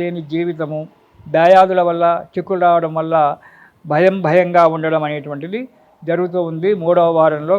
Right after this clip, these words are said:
కన్యా రాశి వారికి. ఇక నాలుగవ వారం కనుక చూసుకున్నట్టయితే కార్యసిద్ధి, అనుకున్నటువంటి ఒక కార్యక్రమం దిగ్విజయంగా జరగడం, మనోల్లాసము, ఉల్లాసమైనటువంటి సంతోషమైనటువంటి యొక్క మనస్సు చేత అందరి చేత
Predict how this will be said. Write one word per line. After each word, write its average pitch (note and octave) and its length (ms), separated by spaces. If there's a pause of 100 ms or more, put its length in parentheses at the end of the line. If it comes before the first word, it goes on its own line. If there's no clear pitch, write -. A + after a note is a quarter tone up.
కన్యా D#3+ 320
రాశి C#3+ 240
వారికి. C3+ 260 (720)
ఇక G3 80 (160)
నాలుగవ G3+ 360 (120)
వారం G3 300
కనుక F#3 180 (120)
చూసుకున్నట్టయితే F3 720 (760)
కార్యసిద్ధి, D#3+ 560 (840)
అనుకున్నటువంటి G3+ 640
ఒక F3+ 120 (120)
కార్యక్రమం F#3+ 480 (140)
దిగ్విజయంగా E3+ 800
జరగడం, C#3+ 300 (840)
మనోల్లాసము, F3+ 920 (480)
ఉల్లాసమైనటువంటి G3 960 (120)
సంతోషమైనటువంటి F#3+ 800
యొక్క F#3 120 (140)
మనస్సు G#3 380
చేత F3+ 200 (600)
అందరి G#3+ 440
చేత G3 180